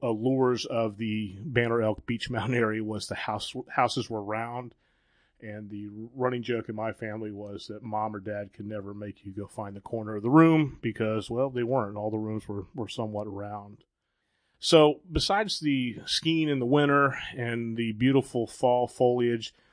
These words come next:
there's not <laughs> much more of a reason to, to visit the Banner Elk Beech Mountain area unless you do have a summer home or a cabin. But if you get up there, check out the Banner Elk Cafe. They have trivia on Tuesdays and karaoke <laughs> on Thursdays.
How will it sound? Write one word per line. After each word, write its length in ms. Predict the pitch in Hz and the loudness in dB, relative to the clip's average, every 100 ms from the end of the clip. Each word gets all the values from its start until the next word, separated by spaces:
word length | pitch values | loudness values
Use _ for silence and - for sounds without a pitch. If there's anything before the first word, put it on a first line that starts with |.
| _ _ | _ _
there's 240 | 131 127 131 | 0 2 2
not 340 | 156 156 - | 0 2 4
<laughs> 20 | |
much 260 | - 147 - | 8 8 8
more 160 | 139 | 6
of 60 | 123 | 6
a 40 | |
reason 380 | 110 117 127 131 | 2 0 0 -2
to, 200 | 110 104 110 117 | -4 -6 -14 -4
to 100 | 110 | -4
visit 540 | 95 113 107 131 - | -2 -4 0 -2 -2
the 60 | 113 | -6
Banner 380 | 107 123 120 113 | -2 0 2 0
Elk 280 | 117 117 - | -4 -6 -4
Beech 240 | 117 - | -4 -2
Mountain 240 | 120 120 | -6 -6
area 280 | 110 113 117 | -6 -4 -4
unless 300 | 104 110 - | -4 -4 -4
you 60 | 104 | -4
do 180 | 110 104 | -2 0
have 260 | 110 104 | 0 -2
a 140 | 101 101 _ _ _ _ _ _ - | -6 -10 _ _ _ _ _ _ -8
summer 340 | - 123 117 | 0 2 4
home 360 | 113 117 117 113 | 4 2 0 0
or 80 | 104 | -2
a 40 | |
cabin. 520 | - 117 117 113 117 - _ _ _ | 2 4 4 0 -6 -12 _ _ _
But 120 | 135 | 4
if 120 | 131 | 4
you 60 | 135 | 2
get 220 | 160 - | 0 0
up 100 | - | 2
there, 160 | 143 139 | 2 2
check 320 | - 175 185 | 0 0 2
out 120 | 165 | 0
the 80 | 113 | 0
Banner 340 | 113 135 127 | 0 2 2
Elk 180 | 127 - | 0 -2
Cafe. 640 | - 117 - 107 127 190 - - _ _ _ _ | -6 -6 -4 -2 -2 -4 -12 -20 _ _ _ _
They 140 | 110 107 | -12 -6
have 180 | 110 | -6
trivia 440 | - - 139 135 127 | -4 0 2 2 -2
on 140 | 110 | -4
Tuesdays 680 | - 156 143 - 151 151 135 | 0 0 0 0 0 -2 -4
and 220 | 107 107 | -6 -8
karaoke 720 | - 135 127 - 131 - 135 | -4 -2 2 2 0 2 2
<laughs> 0 | |
on 100 | 113 | 2
Thursdays. 760 | 107 120 131 123 147 143 143 | 0 2 2 2 -2 -2 -4